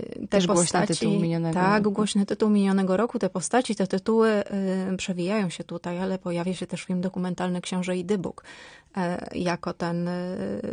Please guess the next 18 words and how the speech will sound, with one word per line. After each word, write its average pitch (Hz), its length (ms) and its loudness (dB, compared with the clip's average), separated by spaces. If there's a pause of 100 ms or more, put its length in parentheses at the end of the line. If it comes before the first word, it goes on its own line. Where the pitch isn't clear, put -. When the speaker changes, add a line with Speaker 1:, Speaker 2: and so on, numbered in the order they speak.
(240)
Speaker 1:
ta - 100 -4
pozycja, 185 400 -2
która 175 340 -2
niewątpliwie 175 580 -2
nas 170 200 -2
wzruszyła. 175 680 -6
Speaker 2:
Coś 202 120 2
jeszcze 185 180 2
możemy 185 280 4
wskazać 190 360 0
takiego 190 520 2
filmowego 190 720 4
albo 180 440 2
na 240 140 6
przykład - 460 0
telewizyjnego? 185 760 2
Jakieś 208 240 2
seriale 196 640 4